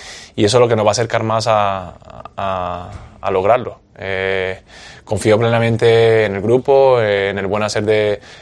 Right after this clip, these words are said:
de todos los componentes del equipo, y, y estoy seguro que el, que el domingo vamos a ir a,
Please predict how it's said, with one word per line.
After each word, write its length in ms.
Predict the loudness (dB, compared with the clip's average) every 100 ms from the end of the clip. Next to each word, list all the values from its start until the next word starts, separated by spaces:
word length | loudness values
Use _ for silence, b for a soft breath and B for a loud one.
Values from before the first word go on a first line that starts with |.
| B
de 100 | -2
todos 120 | 2
los 100 | 2 2
componentes 460 | 0 0 0 0
del 120 | 2
equipo, 400 | 0 -2 2 4
y, 480 | 4 4 2 0 -4
y 100 | -8
estoy 180 | -8 -8
seguro 320 | -4 -2 -2
que 100 | -2
el, 240 | -4 -6 -12 B B B
que 100 | -4
el 40 | -2
domingo 300 | 0 0 0
vamos 240 | 0 0
a 80 | 0
ir 140 | 2
a, 480 | 4 2 0 -6 -16